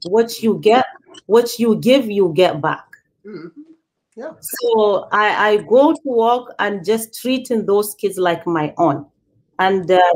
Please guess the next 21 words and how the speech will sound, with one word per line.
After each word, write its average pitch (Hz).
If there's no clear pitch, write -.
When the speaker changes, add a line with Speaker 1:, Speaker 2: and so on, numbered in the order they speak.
Speaker 1:
that's 226
how 220
you 208
raise 196
a 160
hel-, 202
a 165
healthy 202
society. 151
Speaker 2:
Yeah. 117
So -
you 226
are 208
here 285
in 170
the 151
United 170
States 160
for 139
more 170
than 139